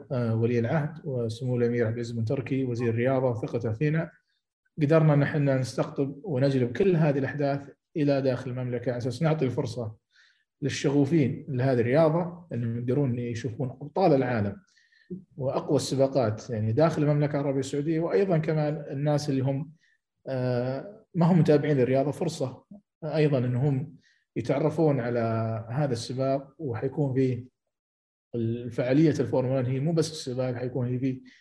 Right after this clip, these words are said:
فعاليات مصاحبة، آه،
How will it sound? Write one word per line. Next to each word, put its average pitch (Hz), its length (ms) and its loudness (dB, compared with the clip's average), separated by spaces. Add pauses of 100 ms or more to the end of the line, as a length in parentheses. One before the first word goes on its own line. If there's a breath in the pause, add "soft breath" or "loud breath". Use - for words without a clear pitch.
(680 soft breath)
فعاليات 147 540 4
مصاحبة، 139 640 0
آه، 110 880 -4